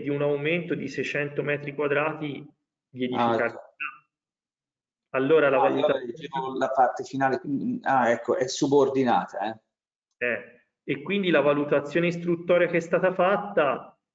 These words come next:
Speaker 1: è che, eh, non si giustificasse, diciamo,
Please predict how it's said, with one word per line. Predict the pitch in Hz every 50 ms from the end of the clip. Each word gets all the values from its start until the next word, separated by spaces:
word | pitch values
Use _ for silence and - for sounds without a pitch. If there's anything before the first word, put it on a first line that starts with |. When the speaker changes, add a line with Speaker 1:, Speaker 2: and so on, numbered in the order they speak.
| _ _ _ _ _
Speaker 1:
è | - 147 143 143 143 147
che, | - - 165 151 143 127 - - - - - - _
eh, | _ 143 131 120 120 120 117 117 113 117 113 113
non | 120 131 151 160 151
si | 151 - 143
giustificasse, | 120 123 127 120 - - 127 - - - - 180 180 131 104 - - - - 110
diciamo, | - 113 - - 143 131 120 120 117 113 113 -